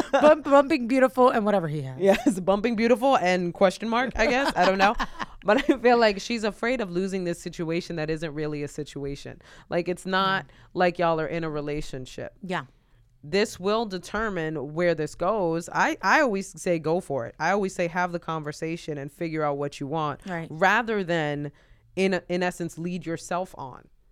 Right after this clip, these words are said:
Speaker 1: Yeah.
Speaker 2: you're leading yourself on. Even if the person has told you outright what they do not want, don't want relationships, don't want this, don't want that, and you're still sticking around,
Speaker 1: Yeah.
Speaker 2: you're doing it to yourself.
Speaker 1: Yeah, it's a choice.
Speaker 2: It's a choice, and
Speaker 1: Yeah.
Speaker 2: you're leading yourself on. So if you don't wanna be in that situation, well, then you got a conversation to have,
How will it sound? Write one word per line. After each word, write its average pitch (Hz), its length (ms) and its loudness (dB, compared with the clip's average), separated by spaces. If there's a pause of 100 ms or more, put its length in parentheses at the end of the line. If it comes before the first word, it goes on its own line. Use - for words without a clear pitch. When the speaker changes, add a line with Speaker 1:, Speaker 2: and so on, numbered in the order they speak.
(220)
Speaker 1:
Yeah. 226 200 2
Speaker 2:
you're 196 140 0
leading 269 320 -2
yourself 226 440 -2
on. 127 240 -4
Even 226 220 -6
if 262 80 -6
the 208 80 -6
person 202 380 -2
has 156 120 -4
told 185 380 0
you 190 240 -2
outright 170 500 0
what 151 140 -8
they 147 100 -8
do 151 200 -6
not 180 180 -2
want, 165 340 -6 (360)
don't 180 180 4
want 190 180 -2
relationships, 175 640 -2
don't 160 200 -2
want 175 180 -2
this, 165 160 -4
don't 143 220 -8
want 143 180 -10
that, 165 300 -2 (200)
and 180 160 -2
you're 196 140 0
still 202 300 -4
sticking 202 360 -6
around, 170 520 -2 (100)
Speaker 1:
Yeah. 240 240 -6
Speaker 2:
you're 214 100 -2
doing 294 220 -2
it 339 80 -2
to 214 100 -6
yourself. - 600 -4
Speaker 1:
Yeah, 226 240 2
it's - 100 -4
a 359 40 -4
choice. 269 380 -2 (160)
Speaker 2:
It's 196 240 -4
a 262 60 -2
choice, 277 440 -4
and 190 80 -2
Speaker 1:
Yeah. 190 80 2
Speaker 2:
you're 185 80 0
leading 208 340 -2
yourself 180 400 -4
on. 196 280 -4
So 185 140 2
if 180 100 2
you 254 120 2
don't 226 160 0
wanna 185 180 -2
be 165 180 -6
in 339 100 0
that 233 160 0
situation, 160 520 -4
well, 165 100 0
then 165 120 -2
you 226 100 -2
got 240 140 2
a 180 40 0
conversation 180 680 -4
to 165 100 -8
have, 127 320 -6